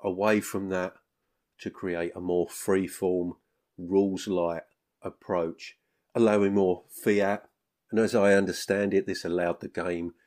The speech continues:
to go beyond just straightforward wargaming. And it was a version of free Kriegspiel that was played by a certain individual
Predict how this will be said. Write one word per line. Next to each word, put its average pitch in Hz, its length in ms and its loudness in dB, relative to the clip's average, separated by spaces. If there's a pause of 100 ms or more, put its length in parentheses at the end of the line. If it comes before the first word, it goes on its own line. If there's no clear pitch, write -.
(280)
to - 100 -10
go 90 360 -2
beyond 90 680 0 (500)
just - 220 -10
straightforward 85 1000 -4 (200)
wargaming. 78 840 -4 (1700)
And 98 200 -2
it 98 160 0
was 95 140 -4
a 92 100 0 (100)
version 104 580 2 (320)
of 87 360 -2 (260)
free 101 360 0
Kriegspiel 101 840 -4 (460)
that 92 140 -4
was 95 140 -10
played 92 540 -8 (320)
by 85 160 -8
a 82 100 -6
certain 85 520 -8 (420)
individual 95 760 -4